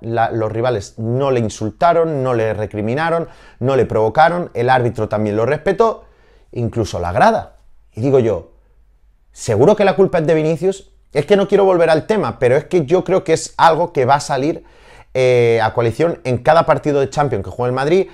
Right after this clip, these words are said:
Ahora cuando juegue la final del Mundial de Clubes el sábado, pues también va a salir, porque a Vinicius, como ya pasó en el Mundial y como hemos dicho muchas veces,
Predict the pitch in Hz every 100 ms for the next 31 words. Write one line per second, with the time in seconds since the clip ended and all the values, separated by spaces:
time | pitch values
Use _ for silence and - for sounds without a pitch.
0 | - - 120 123 127 123 131 131 101 107
1 | 98 110 110 110 110 110 117 113 107 120
2 | 110 110 110 104 - 120 107 95 98 -
3 | 92 98 113 120 147 175 196 - - -
4 | - 127 123 127 117 139 190 117 95 -
5 | - - 117 113 113 143 165 165 165 147
6 | 143 135 143 - - 135 - 123 107 139
7 | 175 95 139 - 107 113 - 78 82 -
8 | - -